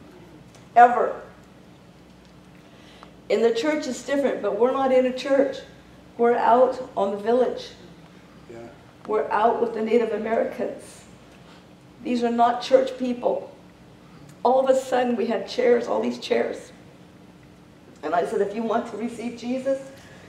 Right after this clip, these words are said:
Speaker 1: come up here." Now, you don't usually do altar calls like that with the Native Americans. You, you know, they just won't get out of their, they won't come up. They don't come up.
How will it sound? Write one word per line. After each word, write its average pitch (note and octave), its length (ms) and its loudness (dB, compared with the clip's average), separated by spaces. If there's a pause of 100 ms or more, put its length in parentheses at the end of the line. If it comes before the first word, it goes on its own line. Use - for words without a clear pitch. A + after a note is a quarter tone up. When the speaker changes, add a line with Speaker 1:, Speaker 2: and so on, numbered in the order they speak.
(160)
Speaker 1:
come A#3+ 200 -4
up - 220 0
here." - 280 -4 (100)
Now, A3+ 160 0
you C#4 100 -4
don't D#4 220 0
usually C4+ 300 0
do B3+ 200 -2
altar B3 240 2
calls A#3+ 460 2
like G#3 220 0
that A3+ 500 0
with G#3+ 120 -6
the A3 80 -4
Native A3+ 300 0
Americans. G#3 680 0 (460)
You, A3+ 240 -8
you A3+ 140 -4
know, A#3 120 -2
they A3+ 200 0
just B3+ 240 2
won't A3 260 2 (300)
get F#3 120 2
out A3+ 180 2
of G#3 100 -2
their, G#3 120 0 (220)
they F3+ 220 8
won't F#3 520 6
come E3+ 220 -2
up. - 420 2 (540)
They C4+ 320 10
don't B3+ 340 10
come G#3 220 2
up. - 380 2